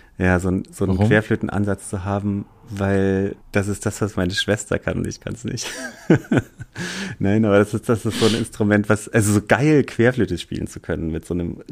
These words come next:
Speaker 1: richtig schönen Ansatz und so einem richtig schönen Ton und mit diesem Atem. Und, nee, weißt du was, Zirkulationsatmung,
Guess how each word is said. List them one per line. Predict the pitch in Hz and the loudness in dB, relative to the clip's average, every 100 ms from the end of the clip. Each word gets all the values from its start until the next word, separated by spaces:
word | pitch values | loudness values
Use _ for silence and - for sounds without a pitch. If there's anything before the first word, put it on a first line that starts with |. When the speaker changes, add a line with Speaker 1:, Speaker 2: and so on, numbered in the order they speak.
| 101 | -6
Speaker 1:
richtig | 117 - - | -4 -4 -6
schönen | - 95 | -4 -2
Ansatz | - 110 98 92 - | 0 2 2 -2 -8
und | |
so | - | -6
einem | 92 | -6
richtig | 104 104 - | -4 -8 -6
schönen | - 95 | -8 -6
Ton | - 101 101 | -4 0 0
und | 92 | 0
mit | 90 | -4
diesem | 104 98 | -6 -6
Atem. | 92 101 104 95 92 - - - - - - | -4 -4 -4 -4 -4 -8 -20 -20 -20 -18 -4
Und, | 101 95 - - _ _ - | -2 -2 -4 -14 _ _ -4
nee, | 98 98 | 0 2
weißt | 113 - | 2 0
du | |
was, | 98 - - | -4 -4 -2
Zirkulationsatmung, | 107 107 90 - - 92 95 - 85 - 78 82 | 0 2 0 0 -2 -2 -2 -4 -6 -6 -6 -6